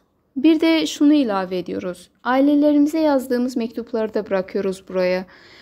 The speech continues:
Bu meseleyle meşgul olacaklardan onlara adreslerine göndermelerini rica ediyoruz. Not: Paritede bizim yerimizi alacak olanların bilgisine,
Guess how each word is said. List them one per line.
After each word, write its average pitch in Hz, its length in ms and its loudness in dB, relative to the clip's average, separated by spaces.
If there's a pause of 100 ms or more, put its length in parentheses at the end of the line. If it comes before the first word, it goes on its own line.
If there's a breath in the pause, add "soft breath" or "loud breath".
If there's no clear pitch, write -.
(260 loud breath)
Bu 320 80 4
meseleyle 269 640 4
meşgul 233 340 -4
olacaklardan 202 1040 -2
onlara 262 440 0
adreslerine 214 580 -2
göndermelerini 190 920 -4
rica 185 300 -2
ediyoruz. 175 600 -6 (500 soft breath)
Not: 226 360 -6 (240)
Paritede 285 720 2
bizim 254 240 0
yerimizi 233 380 0
alacak 220 400 -2
olanların 196 540 -4
bilgisine, 190 600 -6